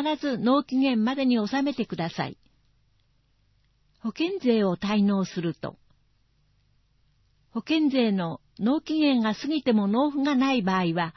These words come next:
町から督促状を送付します。それでも納付がない場合は、財産調査をし、財産、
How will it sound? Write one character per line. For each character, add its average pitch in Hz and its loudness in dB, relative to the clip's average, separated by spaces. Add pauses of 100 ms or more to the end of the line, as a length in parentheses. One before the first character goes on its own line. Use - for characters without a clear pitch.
(360)
町 - -2
か 269 -2
ら 196 -2
督 - -4
促 311 -2
状 294 0
を 285 -2
送 240 -2
付 226 -4
し 196 -2
ま 156 0
す。 - -18 (920)
そ 254 0
れ 320 2
で 339 0
も 262 4
納 254 4
付 262 -2
が 277 2
な 269 2
い 247 0
場 190 0
合 185 0
は、 165 -6 (440)
財 269 0
産 277 0
調 277 0
査 190 0
を 156 0
し、 - -6 (460)
財 240 0
産、 208 -4